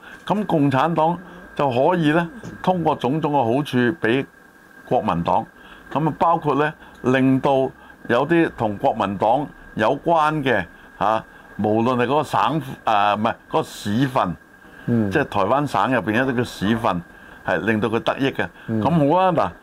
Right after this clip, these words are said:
Speaker 1: 你嗰度嗰個市長就係乜乜黨啊，我嗰度啊乜乜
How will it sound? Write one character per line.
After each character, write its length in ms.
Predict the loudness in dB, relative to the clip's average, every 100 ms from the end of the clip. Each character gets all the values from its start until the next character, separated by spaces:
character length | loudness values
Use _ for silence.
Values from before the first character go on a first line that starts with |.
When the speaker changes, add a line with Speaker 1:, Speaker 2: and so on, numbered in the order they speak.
| -20 -20 -20 -14
Speaker 1:
你 220 | -2 2 4 4 4
嗰 140 | 2
度 80 | 0
嗰 200 | 0 0
個 60 | 0
市 240 | 0 -2
長 300 | 2 0 2
就 80 | 0
係 80 | 0
乜 160 | 0 -2
乜 80 | -2
黨 220 | 0 0 0
啊， 140 | -4 -6 -10 0
我 260 | 2 2
嗰 20 |
度 160 | 2 2
啊 120 | 2
乜 200 | 2 0
乜 100 | -2